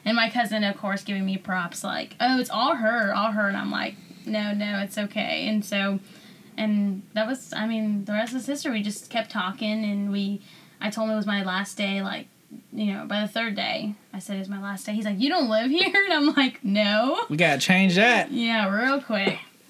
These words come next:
Speaker 1: So I moved my jobs to come to San Antonio and stay here for good. And so, yeah,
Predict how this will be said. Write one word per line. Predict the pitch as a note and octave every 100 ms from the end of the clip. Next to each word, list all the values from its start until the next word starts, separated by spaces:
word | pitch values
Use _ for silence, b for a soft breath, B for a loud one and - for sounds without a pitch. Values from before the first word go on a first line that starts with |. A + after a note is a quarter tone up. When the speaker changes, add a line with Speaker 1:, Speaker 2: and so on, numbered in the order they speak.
| - G#3+
Speaker 1:
So | G3+ G3+ G#3+ B3+
I | A3 A3
moved | G3+ G#3 A3 G#3+
my | G#3
jobs | G3+ F#3 F#3 G3+ G3+
to | G#3
come | G3+ F#3+ F#3+
to |
San | F#3+ G3
Antonio | F#3+ G3+ F#3+ G3 G3 G3+
and | G3
stay | - G3+ G3
here | F#3+ F#3+
for | G3+ G3+
good. | G3 G#3 G#3
And | G#3+ G#3 G3+
so, | G#3 G#3 G3+ G3 B B B B
yeah, | A#3 C4 C#4